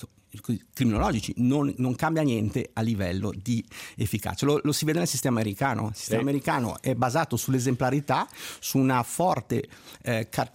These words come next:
Speaker 1: eh, utilizzo del carcere e, e, mm,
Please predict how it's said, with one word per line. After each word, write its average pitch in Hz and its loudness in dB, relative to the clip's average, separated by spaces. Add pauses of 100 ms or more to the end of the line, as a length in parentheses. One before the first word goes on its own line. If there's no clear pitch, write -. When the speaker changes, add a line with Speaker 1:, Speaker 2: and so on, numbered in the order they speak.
(140)
Speaker 1:
eh, 113 -8
utilizzo 123 2
del 113 4
carcere 160 0
e, 120 2
e, 113 0
mm, 101 0